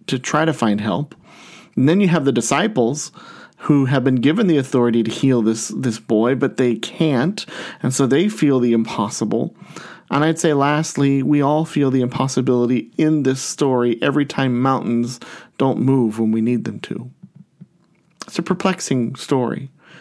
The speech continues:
but I hope you will be encouraged by it. Now,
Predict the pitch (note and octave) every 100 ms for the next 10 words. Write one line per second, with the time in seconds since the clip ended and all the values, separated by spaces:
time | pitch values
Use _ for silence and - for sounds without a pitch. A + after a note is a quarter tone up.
0 | - _ _ - C#3+ C#3 C3+ C3 E3 -
1 | C#3 B2+ C3+ B2 - E3+ C3+ F#2+ - -
2 | - - - - _ - _ _ _ _
3 | _ _ _ _ _ _ _ _ _ _
4 | _ _ _ _ _ _ _ _ _ _
5 | - _ _ _ _ _ _ _ _ _
6 | - - _ _ C#3 C3+ C3 B2+